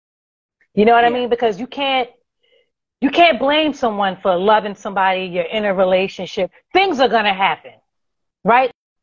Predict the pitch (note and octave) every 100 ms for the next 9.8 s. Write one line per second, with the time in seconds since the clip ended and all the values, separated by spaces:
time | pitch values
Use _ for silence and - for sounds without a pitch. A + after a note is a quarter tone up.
0 | _ _ _ _ - - _ G#3+ F3+ D#3+
1 | F3+ F4 F#4+ - D4 D4+ A3 F#4 - D4
2 | C#4 C4+ A#3+ - B3 G#3+ G3 G#3 G3 F#3
3 | C3 G#2+ _ _ _ - G#3 C4 D4+ _
4 | _ _ _ _ - - - - D#4 C#4
5 | C4 B3+ B3 - _ - E3 F#3+ E3+ C#3+
6 | - E3+ E3 B3 E4+ D#3 E3 E3+ - E3
7 | F#3 C#3+ F3+ F3 E3 D#3+ - D#3+ D3+ -
8 | G#3+ G3+ F3 - D#3 - D#3+ D#3+ - G3+
9 | G3 - F3+ G#3 G3+ G3 G3+ F3+